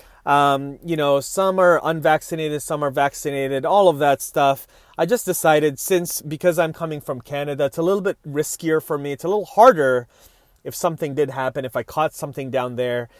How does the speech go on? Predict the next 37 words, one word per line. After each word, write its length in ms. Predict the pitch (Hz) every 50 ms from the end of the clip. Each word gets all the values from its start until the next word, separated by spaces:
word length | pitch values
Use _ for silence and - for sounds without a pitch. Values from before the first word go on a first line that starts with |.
| _ _ _
and 120 | - 127 123
I 40 |
got 200 | 120 110 110 -
stuck 480 | - - - - - - 190 190 185 -
down 360 | - 147 143 131 131 127 127 123
there 440 | 127 123 123 127 123 127 127 123 - _ _ _ _ -
in 160 | 165 180 185
the 60 | 170
States 480 | - - - - 139 127 127 123 - -
and 80 | 127
I 60 | 120
couldn't 220 | - - 190 185 175
come 180 | - 165 147
back 260 | 135 135 131 131 - -
up, 320 | 139 127 123 120 - _ _ -
um, 520 | 127 123 120 120 120 117 113 117 113 113 - -
you 160 | 143 139 139
know, 260 | 135 123 120 113 113
it 80 | 113 113
would 120 | 120 120
just 180 | 120 135 - -
be 200 | 135 127 120 123
a 60 | 104
bit 140 | 120 151 180
of 100 | 190 170
an 80 | 165 - -
ugly 240 | 170 156 160 156 135
situation. 840 | - - 156 - - 135 127 131 135 127 - - 127 110 107 110 - _ _ _ _ _ -
And 140 | 147 147 143
so 300 | - - - 143 135 131
I 100 | 131 135
decided 460 | 139 151 143 - 180 170 170 170 160
to 80 | - 139
sit 300 | - - - 269 277 -
this 180 | 262 240 -
one 200 | - 226 214 190
out. 260 | 170 156 180 226 -